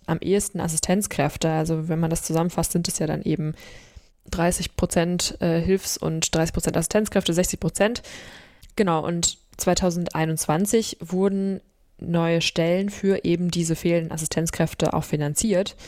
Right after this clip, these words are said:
Und zweitausenddreiundzwanzig soll es dann noch eine weitere Pflegepersonalausbaustufe geben. Aber um auf Karl Lauterbach zurückzukommen, selbst wenn auch die Zeit in der Altenpflege natürlich nicht stillsteht,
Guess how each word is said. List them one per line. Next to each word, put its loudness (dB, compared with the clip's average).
Und 2
zweitausenddreiundzwanzig 0
soll 2
es -2
dann 0
noch -2
eine 0
weitere 2
Pflegepersonalausbaustufe 0
geben. -2
Aber 0
um -4
auf -2
Karl 2
Lauterbach 0
zurückzukommen, 0
selbst 0
wenn 0
auch 2
die -2
Zeit 2
in -6
der 0
Altenpflege 2
natürlich 0
nicht -2
stillsteht, 0